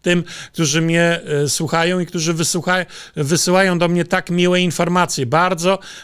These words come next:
bardzo państwu dziękuję. E, proszę państwa,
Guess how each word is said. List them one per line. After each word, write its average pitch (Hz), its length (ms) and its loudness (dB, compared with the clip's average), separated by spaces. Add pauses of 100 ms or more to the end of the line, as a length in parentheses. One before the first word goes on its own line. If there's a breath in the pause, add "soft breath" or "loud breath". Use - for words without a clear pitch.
bardzo 151 440 0
państwu 156 420 -2
dziękuję. 135 600 -2 (760 loud breath)
E, 147 180 2
proszę 165 320 0
państwa, 196 600 0